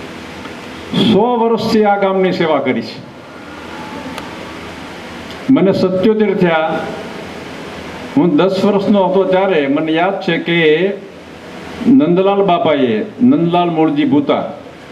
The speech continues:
એણે એના મધરનું નામ લગભગ મણિબાઈ હતું. મણિબાઈ મૂળજી ભૂતાના નામનું દવાખાનું સિહોરમાં શરૂ કરેલું.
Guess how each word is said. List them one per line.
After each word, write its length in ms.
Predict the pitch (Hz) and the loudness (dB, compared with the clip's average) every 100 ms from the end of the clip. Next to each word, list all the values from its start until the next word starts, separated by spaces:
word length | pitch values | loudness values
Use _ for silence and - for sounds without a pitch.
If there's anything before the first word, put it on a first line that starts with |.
| - - - | -18 -10 -2
એણે 360 | 151 196 208 196 | 2 2 2 2
એના 220 | 196 196 | 2 2
મધરનું 500 | 165 143 175 214 208 | 0 0 0 0 0
નામ 140 | 202 | 0
લગભગ 300 | 190 190 175 | 0 0 0
મણિબાઈ 400 | 165 170 151 139 | 0 0 0 0
હતું. 260 | 120 120 98 - - - - - - - | -2 -6 -10 -12 -20 -20 -20 -18 -6 2
મણિબાઈ 480 | 120 170 220 220 220 | 4 4 2 2 2
મૂળજી 360 | 202 202 180 | 2 4 4
ભૂતાના 380 | 190 180 185 185 | 4 2 2 2
નામનું 540 | 180 180 180 185 214 202 | 2 4 4 4 2 0
દવાખાનું 500 | 170 180 165 190 220 | 0 0 0 -2 -2
સિહોરમાં 560 | - 156 165 175 180 | 0 2 2 2 0
શરૂ 300 | 180 151 147 | 0 2 2
કરેલું. 380 | 135 123 113 98 | 2 2 0 -2